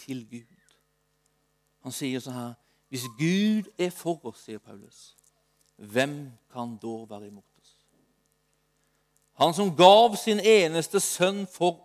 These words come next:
oss. Hvordan skulle han kunne annet enn å gi oss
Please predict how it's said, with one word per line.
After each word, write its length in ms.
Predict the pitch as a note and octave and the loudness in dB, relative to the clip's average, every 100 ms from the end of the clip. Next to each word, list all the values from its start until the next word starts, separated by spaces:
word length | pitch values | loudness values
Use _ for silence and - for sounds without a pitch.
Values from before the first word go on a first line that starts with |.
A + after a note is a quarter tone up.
| D#3 | -14
oss. 300 | - - - _ _ _ _ _ - | -14 -20 -20 _ _ _ _ _ 10
Hvordan 480 | G3+ A3+ - A#3 A#3+ | 10 10 6 -2 -2
skulle 360 | - B3 A3 | -2 0 6
han 200 | G3 A3 G#3+ | 8 8 2
kunne 220 | - G#3+ A3 - | -2 0 0 2
annet 420 | B3 D#3+ E3 F#3+ | 2 2 0 2
enn 140 | G3 F3 | 4 2
å 80 | F#3+ | 0
gi 480 | C3+ D3 A3+ A#3+ G#3+ | -2 -4 -4 -4 -6
oss 160 | F3+ | -6